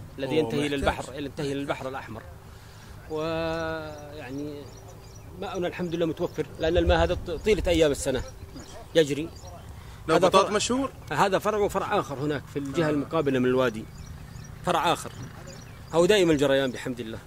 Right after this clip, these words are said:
Speaker 2: بطاط اللي يقطع الطريق وأنا رايح العرضية الشمالية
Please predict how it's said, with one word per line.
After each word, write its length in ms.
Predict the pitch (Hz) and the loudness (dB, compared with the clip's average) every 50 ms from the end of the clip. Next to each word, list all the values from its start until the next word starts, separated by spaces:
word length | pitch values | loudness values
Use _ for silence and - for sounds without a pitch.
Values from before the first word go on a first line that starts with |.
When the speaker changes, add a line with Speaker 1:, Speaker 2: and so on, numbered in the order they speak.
| - - - | -16 -14 -12
Speaker 2:
بطاط 500 | - - 170 185 175 196 - 262 254 247 | -6 -4 -2 0 0 2 4 2 2 2
اللي 120 | 233 240 | 2 0
يقطع 180 | 262 - 226 214 | 0 2 4 4
الطريق 340 | 208 - 220 226 254 226 214 | 4 4 4 2 2 4 6
وأنا 380 | 220 220 214 208 196 190 190 | 8 8 10 8 8 8 6
رايح 220 | 196 208 214 196 165 | 8 8 8 8 8
العرضية 480 | 175 175 185 175 185 202 185 160 160 | 4 2 2 2 4 4 4 4 4
الشمالية 880 | 165 160 160 151 143 - - 175 170 165 165 160 156 135 120 107 117 | 2 0 0 0 -2 -2 0 0 2 2 2 2 0 -2 -2 -4 -6